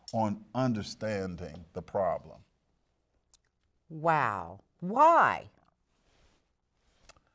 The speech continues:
Speaker 1: Okay, I've got arthritis.
Speaker 2: Yep.
Speaker 1: My knee is killing me.
Speaker 2: Mm-hmm.
Speaker 1: What is that? So if I take a pill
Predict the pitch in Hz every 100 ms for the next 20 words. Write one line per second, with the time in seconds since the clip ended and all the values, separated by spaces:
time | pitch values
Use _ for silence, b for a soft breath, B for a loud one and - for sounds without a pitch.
0 | b b 101 - 69 69 _ _ _ _
1 | _ _ _ _ _ - 98 95 110 104
2 | 98 90 101 92 80 69 - - _ -
3 | 151 156 269 - _ _ _ _ _ _
4 | _ - 85 90 90 95 110 117 98 85
5 | - - 131 127 113 85 78 78 - -
6 | 160 175 170 170 160 180 247 - - _
7 | _ _ _ _ - 135 147 143 143 104
8 | 76 62 - _ _ b b b - 139
9 | 120 107 - 104 127 175 165 196 190 104
10 | - - 175 82 64